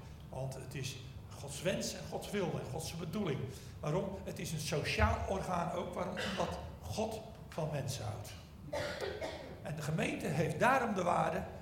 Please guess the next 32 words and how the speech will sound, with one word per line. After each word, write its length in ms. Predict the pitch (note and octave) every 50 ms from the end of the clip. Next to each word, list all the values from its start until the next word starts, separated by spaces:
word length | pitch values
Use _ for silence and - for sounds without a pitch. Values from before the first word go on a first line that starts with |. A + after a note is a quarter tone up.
| - -
omdat 300 | - D#3+ D3+ D3+ C#3+ -
een 80 | - -
gemeente 640 | - - B2+ C3 E3 G3+ G#3+ G#3 - - E3 E3 E3 - - - - -
mensen 420 | C#3+ D#3 D#3+ D#3 D3+ - - B2 A#2
dient. 300 | - - G#2 - - - - - - - - - - - - - - - - - - - - - - - - - - - -
In 360 | - E3 D3+ C3+ - - - -
alle 260 | - - G#3+ A#3 A#3+ A3
facetten. 500 | A3 G#3 - - C#3+ A#2 - - - - - - - - - -
Ik 160 | - - - -
zal 260 | F#3+ F3+ - - - - - -
één 200 | - G#3+ G#3+ G#3
ding, 220 | F#3 A3+ A3+ G#3+ -
schiet 260 | - - - E3+ -
me 60 | C#3+
zo 180 | C3 - C3 C3+
even 200 | C3+ - - -
in, 220 | - - - -
ik 80 | E3+ -
ga 160 | - - C3
even 180 | D3+ E3 E3+ E3+
zo 160 | - - G3+
een 200 | G3 F3+ F3 E3
tekst 260 | F3 - - - -
lezen, 360 | D#3+ D#3 D#3 D3+ D#3 - D#3+ - - - - - - -
maar 200 | - D#3 D3+ D3
zo 160 | - - G#3+ G3+
in 120 | G3+ F#3+
de 80 | F#3+ E3+
gedachte. 400 | - E3+ D#3+ D#3+ D3 - - - - - - -
Als 160 | F#3+ D#3+ -
er 60 | F#3+
staat, 400 | - - - A3 G#3 G3 - -